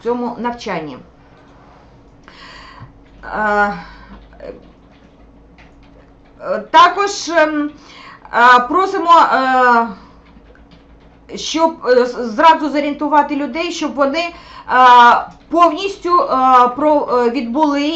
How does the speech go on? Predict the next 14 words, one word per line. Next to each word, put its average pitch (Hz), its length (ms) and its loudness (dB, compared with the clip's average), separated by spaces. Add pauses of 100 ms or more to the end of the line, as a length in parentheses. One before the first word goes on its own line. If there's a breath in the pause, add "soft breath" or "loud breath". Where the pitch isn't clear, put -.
(140)
і 262 120 -6
брали 285 340 0
активну 277 440 -4
участь 302 440 -8
у 269 60 -10
цьому 294 300 -6
тренінгу. 185 640 -8 (400 loud breath)
Умов-, 339 460 0
обов'язковою 339 880 -2
умовою, 247 720 -2 (200)
е, 226 640 0
від 247 220 -8
тренерів, 269 580 -2 (420 loud breath)
е, 220 540 2